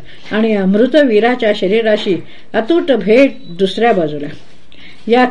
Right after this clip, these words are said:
ही अतूट भेट मी श्रेष्ठ मानते. वानर राज्य चालवण्याची किंवा अंगदाला देण्याची माझी पात्रता नाही. त्याचा चुलता सुग्रीव हाच जे सर्व काही करायचं असेल, त्या बाबतीत जवळचा आहे. अंगदाविषयी जो विचार हनुमाना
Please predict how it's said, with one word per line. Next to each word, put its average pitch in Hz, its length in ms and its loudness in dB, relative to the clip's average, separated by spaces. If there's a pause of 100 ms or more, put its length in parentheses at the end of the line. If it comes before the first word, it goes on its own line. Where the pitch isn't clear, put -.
ही 247 80 4
अतूट 208 420 0
भेट 214 400 0
मी 185 140 -2
श्रेष्ठ 196 380 -2
मानते. 151 560 -8 (300)
वानर 202 320 2
राज्य 202 340 2
चालवण्याची 208 680 0
किंवा 233 360 -2
अंगदाला 233 520 0
देण्याची 233 440 0
माझी 233 300 2
पात्रता 196 600 -2
नाही. 165 320 -6 (520)
त्याचा 277 320 4
चुलता 247 420 0
सुग्रीव 233 440 2
हाच 220 300 2
जे 233 180 2
सर्व 220 280 0
काही 214 220 2
करायचं 202 440 0
असेल, 247 260 0 (360)
त्या 247 140 2
बाबतीत 220 360 0
जवळचा 190 520 2
आहे. 127 160 -6 (560)
अंगदाविषयी 294 760 6
जो 247 160 4
विचार 208 380 4 (440)
हनुमाना 262 460 4